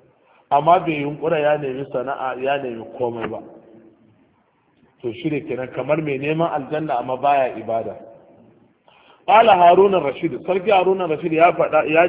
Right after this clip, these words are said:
ce wa li Abil Atahiyya, ga wani mawaƙi Abul Atahiyya, "Ibni, kai min wa'azi." Qala, sai Abul Atahiyya ya ce, "Akhafu, ina tsoro." Eh, ina tsoro,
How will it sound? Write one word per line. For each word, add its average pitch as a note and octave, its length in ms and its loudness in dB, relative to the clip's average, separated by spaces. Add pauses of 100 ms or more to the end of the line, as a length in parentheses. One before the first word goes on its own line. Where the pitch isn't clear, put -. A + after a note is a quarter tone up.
ce E3+ 60 -2
wa C3+ 160 2
li C#3 160 -4
Abil D#3+ 260 0
Atahiyya, C3 680 -6 (320)
ga C3 80 -2
wani D3 200 -2
mawaƙi D3 420 0
Abul D3 300 -4
Atahiyya, A2+ 760 -8
"Ibni, D3+ 440 -2
kai D3 140 0
min F3 160 0
wa'azi." C3+ 380 -2 (1080)
Qala, B2+ 340 0
sai D3 80 -8
Abul C#3+ 240 -4
Atahiyya B2 420 -4
ya - 60 -18
ce, B2 60 -8
"Akhafu, - 520 -10 (540)
ina B2 220 -8
tsoro." G#2 420 -10 (1600)
Eh, A#2+ 240 -6
ina C#3 200 -6
tsoro, A2 280 -10